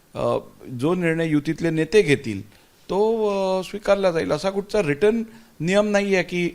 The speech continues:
एखादं कुठचं खातं कुठच्या मंत्र्याकडे असावं. शेवटी कलेक्टिव्ह रिस्पॉन्सिबिलिटी असते कॅबिनेटची,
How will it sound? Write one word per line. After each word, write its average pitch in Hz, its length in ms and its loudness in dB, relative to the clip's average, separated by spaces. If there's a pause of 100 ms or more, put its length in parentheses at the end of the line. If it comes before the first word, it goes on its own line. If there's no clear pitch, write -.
एखादं 165 340 -2
कुठचं 175 440 -4
खातं 165 260 0
कुठच्या 165 420 -4 (100)
मंत्र्याकडे 139 520 0
असावं. 110 420 -2 (440)
शेवटी 190 380 0
कलेक्टिव्ह 202 560 0
रिस्पॉन्सिबिलिटी 170 680 0
असते 143 280 -2
कॅबिनेटची, 131 680 -2